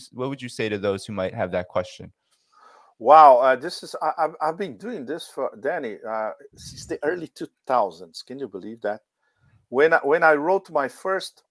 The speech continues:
Speaker 2: pipeline, Pipelineistan column, that was twenty years ago, over twenty years ago, in fact. A-, at the time, I was, uh, concentrating on the Baku-Tbilisi-Ceyhan pipeline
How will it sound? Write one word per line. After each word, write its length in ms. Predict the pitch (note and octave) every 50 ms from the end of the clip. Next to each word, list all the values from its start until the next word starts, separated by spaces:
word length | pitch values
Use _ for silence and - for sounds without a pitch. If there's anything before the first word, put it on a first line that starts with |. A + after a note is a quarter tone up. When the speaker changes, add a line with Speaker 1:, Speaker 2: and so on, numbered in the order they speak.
| _ _ -
Speaker 2:
pipeline, 680 | E3 E3 E3 E3 D#3+ - - B2 B2 C#3 C#3+ C#3+ C#3 - _ _ _ _ _ _ _ _ _ -
Pipelineistan 1300 | D3 C#3+ C#3+ C#3+ - - C3 C3 C#3 C#3 C#3 B2+ A#2 G#2+ G2+ - - - - - C#3 C3+ B2+ G#2+ E2+ E2 _ _ _ _ _ _ _ _ _ _ _ _ _ _ _ _ _ _ _
column, 420 | - - C3+ C#3 C3+ A#2 F#2 E2 E2 _ _ _ _ _ _ _ _ -
that 120 | C#3+ D3+
was 140 | D3+ - -
twenty 220 | - F3+ F3+ D#3 C3
years 200 | C3+ C#3+ A#2+ G#2
ago, 300 | F#2+ F2 G#2 F#2+ - _ _ _ _ _ _ _ _ _ _ _ _ _ _ _ _ _ _ _ _ -
over 260 | D3+ D#3 B2 A2+ A#2 -
twenty 240 | - - A#2 G#2 G2+
years 220 | G2+ G2 F#2 F2
ago, 260 | F2+ E2+ F#2 F2 E2+ F2
in 60 | _
fact. 180 | - F2+ E2+ - _ _ _ _ _ - _ _ _ _ _ _ _ _ -
A-, 220 | A#2+ - - - F3
at 200 | G3 B3 A#3+ -
the 100 | E3+ D3+
time, 400 | - - E3+ F3 F3+ F#3 F#3 F3+ -
I 140 | D#3 D#3 D#3
was, 340 | D#3+ D#3+ D3+ - - -
uh, 140 | D#3+ C#3 B2+ - _
concentrating 920 | - D#3 D3+ C#3+ - C#3+ B2 - - - D#3 D#3+ E3 D#3+ D#3+ D#3+ D#3 D3 -
on 300 | - C#3+ C#3 C#3+ C#3 C3+
the 160 | B2 C3 B2 G2+
Baku-Tbilisi-Ceyhan 2000 | A2+ G#2 B2+ A#2 - - - D3 D3+ D3+ _ - - A2+ F#2 - A#2+ B2+ C#3 B2+ - - A#2+ - - _ G#2 _ - B2+ A#2+ A#2 G#2 A#2+ B2 A#2 A2+ G#2+ G#2 _ _ -
pipeline 560 | - G2+ G2 F#2 _ - G#2 G2+ G2 F#2+ F2